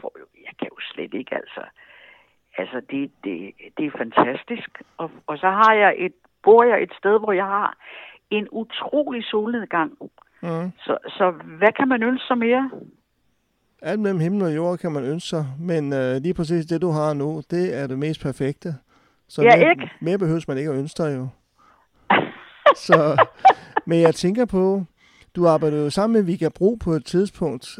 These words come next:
Speaker 2: og, øh, i den der, øh, julekalender, der hedder Julestjerner.
Speaker 1: Ja, ja, Julestjerner, ja, ja, det, det var i, det, det var i to tusind og tolv,
Speaker 2: Ja, det
Speaker 1: at,
Speaker 2: passer
Speaker 1: øh,
Speaker 2: meget
Speaker 1: den
Speaker 2: godt.
Speaker 1: havde premiere. Og så, jeg, jeg har, den har været genudsendt, men hun er jo lige, hun er jo lige blevet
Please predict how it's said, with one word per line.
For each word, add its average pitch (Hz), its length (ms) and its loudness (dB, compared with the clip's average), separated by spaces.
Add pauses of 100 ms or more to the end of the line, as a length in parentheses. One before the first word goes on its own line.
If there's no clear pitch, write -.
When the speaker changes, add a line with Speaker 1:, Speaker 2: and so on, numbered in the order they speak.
(120)
Speaker 2:
og, 151 260 -2 (200)
øh, 135 500 -6 (240)
i 156 140 -4
den 196 200 -2
der, 196 200 -2 (180)
øh, 131 340 -8
julekalender, 165 580 -4
der 139 120 -6
hedder 135 240 -4 (140)
Julestjerner. 143 960 -4 (220)
Speaker 1:
Ja, 220 240 10 (140)
ja, 262 160 8
Julestjerner, 254 640 6
ja, 247 220 10 (160)
ja, 247 140 8 (140)
det, 254 140 2
det 285 120 4
var 285 140 10
i, 254 40 2 (180)
det, 247 180 2
det 285 120 2
var 269 100 10
i 269 80 -12
to 311 140 4
tusind 269 300 -2
og 233 100 0
tolv, 262 340 6 (340)
Speaker 2:
Ja, 185 200 2
det 202 100 0
Speaker 1:
at, 202 120 6
Speaker 2:
passer 196 180 6
Speaker 1:
øh, 175 40 10
Speaker 2:
meget 165 140 6
Speaker 1:
den 233 80 8
Speaker 2:
godt. 214 100 -2
Speaker 1:
havde 214 180 6
premiere. 202 580 6 (400)
Og 185 80 -2
så, - 100 4
jeg, 220 280 10
jeg 226 120 8
har, 277 280 6
den 247 120 4
har 277 160 6
været 247 180 6
genudsendt, 247 520 4
men 196 100 0
hun 277 160 6
er 320 80 10
jo 262 60 10
lige, 262 240 6 (260)
hun 302 180 4
er 359 80 8
jo 285 60 8
lige 277 120 4
blevet 214 220 4